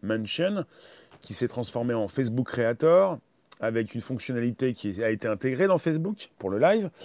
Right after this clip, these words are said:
Mais auparavant, on avait Facebook pour l'intégration de vidéos, la proposition de vidéos et des statistiques, euh, beaucoup plus élaborées. Hum, donc Facebook vidéo, bonjour, c'est plutôt donc tout ce qui concerne la vidéo, donc le live, la vidéo. Euh, c'est très peu en comparaison avec YouTube, hein.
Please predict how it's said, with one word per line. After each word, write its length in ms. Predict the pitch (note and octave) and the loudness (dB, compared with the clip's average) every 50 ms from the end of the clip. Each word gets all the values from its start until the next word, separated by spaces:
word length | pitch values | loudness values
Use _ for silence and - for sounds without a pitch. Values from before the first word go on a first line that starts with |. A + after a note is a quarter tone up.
| - - - - | -20 -20 -14 -4
Mais 80 | - A#2 | -2 -2
auparavant, 480 | A#2 - C#3 B2 A#2+ C3 C#3 D3+ D3+ | 2 2 4 4 6 6 8 8 6
on 180 | C#3 A2+ G2 G2+ | 6 4 2 0
avait 160 | G#2 A2 A2+ | 0 -2 -2
Facebook 540 | - - C3+ A#2+ B2 C3+ C#3 C#3 - - - _ - - - - _ _ - | -2 -2 -2 -2 0 0 0 0 -2 -6 -14 _ -20 -20 -20 -20 _ _ -8
pour 140 | - A#2 A#2+ | -6 -2 -2
l'intégration 520 | A#2 A2+ - B2+ A#2 G#2 A#2 A#2 - A#2+ A#2+ | -2 0 0 0 2 2 0 0 -2 -4 -6
de 60 | G2+ | -6
vidéos, 400 | G#2 A2+ A#2 C3 F3 G#3+ C4 C4+ _ _ _ _ _ _ _ - - | -4 0 4 6 6 6 6 2 _ _ _ _ _ _ _ -12 -12
la 60 | - | -10
proposition 560 | - - - - A#2 A2 G#2+ A2 G2+ - B2 | -8 -8 -6 -4 -4 -2 -2 -4 -4 -4 -4
de 40 | A#2 | -4
vidéos 440 | G2 G#2 G#2 A2+ A#2+ B2+ C3 B2+ A#2+ | -4 -2 0 4 4 4 6 4 4
et 200 | G2+ F2+ F2+ F2+ | 2 0 -2 -2
des 140 | F2+ F#2+ F#2+ | -2 -4 -4
statistiques, 680 | - - G2 - G#2+ F#2+ - - A#2 A2+ - - - _ _ - - - - _ - | -4 -6 -6 -6 -8 -10 -8 -8 -8 -8 -8 -12 -18 _ _ -20 -20 -20 -18 _ -6
euh, 80 | F#2 F#2 | -4 -2
beaucoup 260 | G2 A2+ A2 - A#2 | -2 -4 -4 -4 -6
plus 220 | - A2+ G#2+ G2+ | -6 -4 -2 0
élaborées. 500 | A2 G#2+ G2+ G#2+ A#2 B2 D#3+ G3 A#3 B3 - - - - - - - - - - - - _ - | 2 2 4 4 6 6 6 6 6 2 -2 -8 -18 -16 -16 -16 -16 -16 -16 -18 -20 -14 _ -4
Hum, 380 | A#2+ B2+ C3+ C3+ C3+ C3 B2+ | -2 0 0 0 0 0 4
donc 180 | A#2+ D3 D#3 C#3+ | 6 6 6 6
Facebook 320 | - G#3 F#3 F3 F#3+ F#3 | 6 4 6 6 6 4
vidéo, 320 | E3 D3+ D#3 C#3 D#3+ G3 A3 | 4 6 8 10 10 10 10
bonjour, 480 | F3+ E3+ F3 D3+ C#3 F3+ G3+ G#3+ G3+ | 8 4 4 4 4 4 4 4 2
c'est 160 | - - C#3 B2 | 0 -2 -2 -2
plutôt 320 | - - A#2+ - C3+ D3 | -2 -4 -2 0 2 4
donc 160 | C#3 C3+ C3 - | 4 4 2 2
tout 120 | - D3+ | -2 -4
ce 60 | B2+ | -4
qui 100 | - C#3+ | -2 -2
concerne 360 | - C3 C3 A2 - C#3+ B2 | -2 -2 -2 0 2 2 4
la 80 | A#2+ A#2+ | 4 2
vidéo, 380 | A2 A2+ A2 G#2 G2+ A2+ C3+ C3 | 2 2 2 4 6 6 6 4
donc 200 | B2+ A2+ - - | 2 0 0 0
le 80 | G#2 | 2
live, 340 | F#2+ F2 F2 F#2+ A2 A#2+ G#2+ | 4 6 6 6 6 4 2
la 80 | G2 F2+ | 0 -2
vidéo. 500 | F2+ F2 E2+ E2 D#2 D#2+ F2 G2 G2+ F2 | -2 -2 -2 -2 -2 -2 -2 -2 -2 -2
Euh, 240 | D2 C#2+ C#2+ C#2+ C#2+ D#2 - _ _ _ _ _ _ _ _ _ _ - - | -4 -4 -6 -8 -10 -12 -16 _ _ _ _ _ _ _ _ _ _ -20 -20
c'est 160 | - - - | -14 -12 -12
très 180 | - - - C3 | -4 0 0 0
peu 140 | A#2 - D3 | 0 0 0
en 120 | C3+ A2+ | 0 0
comparaison 480 | F#2+ - G#2+ G2 G#2 F#2+ G2 G2+ G#2 A#2 | -2 -4 -2 0 2 2 2 2 0 -2
avec 120 | A2 F#2+ | -4 -4
YouTube, 320 | G#2+ A2 G#2 - - A2 F2+ | -6 -8 -8 -8 -8 -8 -8
hein. 100 | E2 | -8